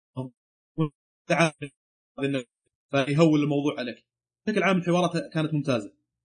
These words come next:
آه، أحيانًا تحتاج إنك تجمع مجموعة من الأشياء عشان فيطلع لك شيء جديد، والأشياء تجمعها من أماكن مختلفة. عندك فوق على اليمين توريك هالأماكن اللي بتاخذ منها الأشياء، وبالتالي أنت ما تضيع.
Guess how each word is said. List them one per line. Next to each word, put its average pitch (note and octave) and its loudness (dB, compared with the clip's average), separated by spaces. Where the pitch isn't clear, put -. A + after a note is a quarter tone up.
آه، D#3+ 2
أحيانًا G#3+ 4
تحتاج G#3+ -2
إنك G3+ 2
تجمع - -6
مجموعة E3 2
من D#3+ 2
الأشياء D#3 0
عشان D#3+ -2
فيطلع D3+ -2
لك E3+ 0
شيء E3 2
جديد، D3+ 0
والأشياء D#3+ -2
تجمعها D3+ -2
من D3+ 0
أماكن D#3+ 0
مختلفة. - -4
عندك E3 -2
فوق F3 -2
على D#3+ 2
اليمين F3 2
توريك F3 2
هالأماكن E3+ 0
اللي E3 2
بتاخذ E3+ 0
منها D#3+ 4
الأشياء، C#3+ 2
وبالتالي F3 2
أنت F3 -2
ما E3+ 6
تضيع. C#3 -4